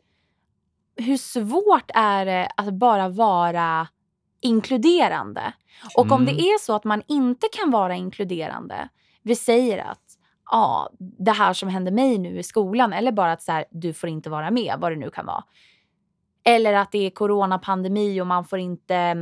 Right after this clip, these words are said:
Speaker 1: man kan inte liksom gå på en mid-, all-, alla får inte plats på ny-, nyårsmiddagen, säger vi.
Speaker 2: Mm.
Speaker 1: Ja, men då kan man ju tala om det för de personerna. Vet ni, nu har vi valt att göra så här. Skulle vi kanske kunna ses ut-,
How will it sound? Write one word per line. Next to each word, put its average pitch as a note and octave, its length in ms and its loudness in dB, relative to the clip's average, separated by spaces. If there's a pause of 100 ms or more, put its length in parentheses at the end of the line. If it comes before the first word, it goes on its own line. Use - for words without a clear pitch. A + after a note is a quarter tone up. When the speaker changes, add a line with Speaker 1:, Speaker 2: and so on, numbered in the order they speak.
(140)
Speaker 1:
man F#3+ 200 -4
kan F#3+ 140 -6
inte F3+ 280 -4
liksom F3+ 380 -4
gå F3+ 160 0
på F#3 140 -6
en F#3 160 0
mid-, G#3 340 0
all-, G#3+ 220 2
alla G#3+ 280 4
får G#3+ 140 -4
inte F3+ 220 -6
plats - 420 0
på G3 100 -2
ny-, G3+ 320 0
nyårsmiddagen, F#3+ 800 0
säger - 260 -10
vi. - 140 -14 (180)
Speaker 2:
Mm. G#2+ 340 -2
Speaker 1:
Ja, B3 100 6
men A#3+ 200 2
då A#3+ 120 2
kan D4+ 140 -6
man E4+ 80 0
ju E4 40 -4
tala A#3 320 2
om F4+ 400 0
det F#3+ 120 -2
för G3+ 120 -8
de F3+ 180 -2
personerna. F#3 460 -6
Vet C4+ 240 -2
ni, G#3+ 80 -2
nu C4 120 2
har C#4 120 2
vi G3 160 -2
valt F#3 320 -4
att F3+ 120 -10
göra F#3+ 300 -4
så - 140 -6
här. - 460 -2 (360)
Skulle A3+ 340 2
vi A3 120 0
kanske A#3+ 280 -4
kunna A#3 200 -4
ses G#3 440 -4
ut-, G#3+ 340 -2